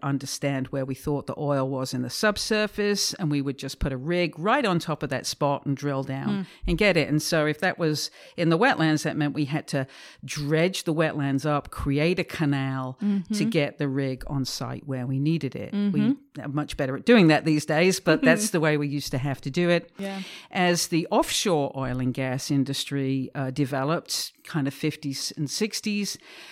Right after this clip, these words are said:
Speaker 1: then we needed to get that product onshore for processing. So we
Speaker 2: Mm-hmm.
Speaker 1: dredged a lot of pipeline canals.
Speaker 2: Right.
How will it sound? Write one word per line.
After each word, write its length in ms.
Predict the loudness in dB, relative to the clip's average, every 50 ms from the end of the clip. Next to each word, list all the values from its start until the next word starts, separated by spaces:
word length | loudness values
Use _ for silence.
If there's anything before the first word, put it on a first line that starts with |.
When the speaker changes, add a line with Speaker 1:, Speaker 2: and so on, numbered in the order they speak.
| -20 -14 -8
Speaker 1:
then 580 | 0 4 6 6 8 8 6 6 6 4 2 2
we 180 | 2 4 4
needed 360 | 6 6 6 4 2 0 -4 -4
to 100 | -6 -6
get 380 | -2 -2 0 0 0 -2 -2
that 240 | -2 -2 -2 -2 -4
product 560 | -4 0 2 2 4 4 4 2 2 0 -2 0
onshore 600 | 4 4 6 6 4 2 0 0 -2 -2 -2 -2 -6
for 120 | -10 -12
processing. 720 | -8 -4 -2 -2 -2 0 -2 -2 -2 -2 -2 -4 -4 -2
So 180 | -2 -2 0 2
we 100 | 2 2 0
Speaker 2:
Mm-hmm. 40 | 0
Speaker 1:
dredged 300 | 2 2 2 2 2 0
a 60 | 0
lot 120 | -2 -2 -2
of 100 | -2 -2
pipeline 680 | -2 0 2 2 2 0 0 -4 -4 -4 -4 -4 -4 -8
canals. 480 | -8 -6 -6 -6 -6 -8 -10 -10 -8 -6
Speaker 2:
Right. 280 | -4 -4 -4 -4 -8